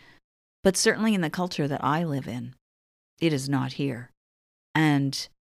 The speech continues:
my children and my grandchildren are very unlikely to really get where I have been. And I have a hard time getting where they're going.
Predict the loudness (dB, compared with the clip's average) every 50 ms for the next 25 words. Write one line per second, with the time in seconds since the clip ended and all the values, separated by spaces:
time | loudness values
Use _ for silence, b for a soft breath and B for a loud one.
0 | _ _ _ _ b b b b b _ 0 2 2 2 0 0 0 0 0 0
1 | -2 -2 -2 -2 -4 -2 -2 0 0 2 2 0 0 0 -2 0 0 0 0 0
2 | -2 -4 -4 -6 -6 -6 -6 -6 -4 -4 -6 b b b b b b _ _ _
3 | _ _ _ _ _ _ _ 2 4 6 6 6 4 2 0 _ -4 0 4 4
4 | 6 6 4 2 0 0 0 2 2 2 2 2 2 2 2 0 -2 -2 -2 -4
5 | -2 -4 -2 -2 0 0 0 2 2 2 2 0 -2 -4 -2 -2 -2 -2 0 0
6 | 0 0 -2 -4 -6 -10 -12 -12 _ _ _ _ _ _ _ _ _ -6 -2 2
7 | 4 4 4 4 2 2 0 -4 _ _ _ _ _ _ _ _ _ _ 0 0
8 | 0 2 4 2 2 2 0 -2 -2 -2 -2 -2 -4 -8 -12 -18 -20 _ _ _
9 | _ _ _ _ _ _ _ _ _ _ _ _ _ _ _ _ _ _ _ _
10 | _ _ 2 4 4 6 4 2 0 -2 -2 -2 0 0 0 0 0 0 0 0
11 | 0 0 0 0 0 0 0 0 0 0 0 0 0 -2 0 0 0 0 -2 -4
12 | -6 -10 _ _ -4 0 2 2 2 2 2 2 0 0 -2 -2 -2 -2 -2 0
13 | 0 -2 -4 -6 -10